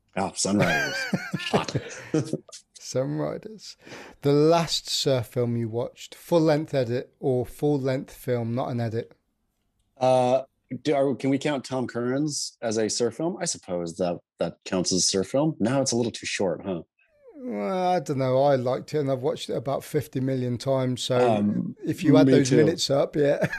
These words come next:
Speaker 2: <laughs>
Speaker 1: I mean, I watched that. I literally watched that thing four times and I've never watched a surf. Uh, I mean, or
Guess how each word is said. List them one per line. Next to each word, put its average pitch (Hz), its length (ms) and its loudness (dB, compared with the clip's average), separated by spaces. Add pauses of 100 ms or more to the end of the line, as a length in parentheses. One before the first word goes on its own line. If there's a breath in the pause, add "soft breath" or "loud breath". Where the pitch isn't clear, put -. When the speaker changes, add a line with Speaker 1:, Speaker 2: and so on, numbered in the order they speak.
(160)
Speaker 2:
<laughs> - 320 -2
Speaker 1:
I 135 80 2
mean, 131 180 2
I 135 160 0
watched 127 300 -2
that. 135 200 -4
I 123 100 -4
literally 127 440 -4
watched 117 320 -6
that 110 180 -6
thing 101 260 -8
four 110 380 0
times 110 540 -2
and 117 140 -2
I've 107 160 2
never 110 380 2
watched 104 380 -2
a 104 100 -8
surf. 98 280 -2 (160)
Uh, 214 240 -8 (140)
I 113 80 2
mean, 113 200 4
or 113 400 2